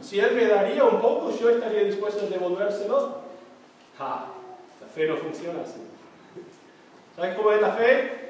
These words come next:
Sí, ya sabes cómo es la fe. Vos hacés y Dios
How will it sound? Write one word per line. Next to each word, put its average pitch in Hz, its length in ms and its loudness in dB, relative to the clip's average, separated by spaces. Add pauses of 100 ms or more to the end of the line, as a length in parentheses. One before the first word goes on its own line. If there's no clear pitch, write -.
(920)
Sí, 101 380 -14
ya - 160 -16
sabes 117 280 -8
cómo 104 100 -10
es 98 180 -16
la - 140 -18
fe. - 720 -20
Vos 131 180 -4
hacés - 800 8
y 151 80 -6
Dios 180 240 0